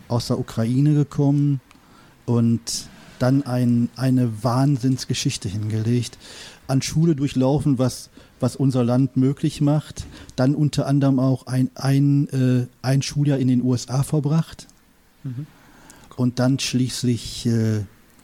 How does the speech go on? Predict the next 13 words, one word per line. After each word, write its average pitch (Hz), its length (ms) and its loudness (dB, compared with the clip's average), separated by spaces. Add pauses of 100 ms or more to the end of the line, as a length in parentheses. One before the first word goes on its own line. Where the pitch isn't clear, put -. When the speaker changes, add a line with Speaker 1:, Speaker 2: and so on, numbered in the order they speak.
(360)
Speaker 1:
die 120 140 -2
Ausbildung 117 640 -2
zum - 240 -4
Arzt. - 580 -6
Speaker 2:
Mhm. 123 240 -14 (1600)
Speaker 1:
Und 120 280 -2
jetzt - 400 -4
auch 123 400 -4
noch 120 480 -2 (420)
Studium 127 640 0
der 117 160 0
Rechtswissenschaften 120 1300 -2 (500)
in 117 380 0